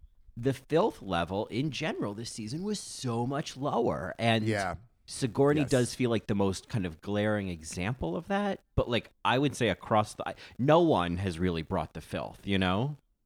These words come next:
Speaker 2: Right.
Speaker 1: Um, and, and I think in this clip of the week when she was like,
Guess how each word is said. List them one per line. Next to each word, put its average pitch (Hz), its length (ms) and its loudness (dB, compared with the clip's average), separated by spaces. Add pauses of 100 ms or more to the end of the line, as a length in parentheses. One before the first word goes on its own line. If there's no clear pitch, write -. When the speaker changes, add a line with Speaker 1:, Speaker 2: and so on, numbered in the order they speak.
Speaker 2:
Right. 107 160 4
Speaker 1:
Um, 98 380 0 (220)
and, 143 260 4 (120)
and 165 140 6
I 160 80 4
think 170 320 0
in 147 220 0
this - 340 -4 (140)
clip 147 220 -2
of 127 60 0
the 127 80 2
week 202 340 -2
when 110 160 2
she 113 200 -2
was 104 220 -2
like, 95 240 -2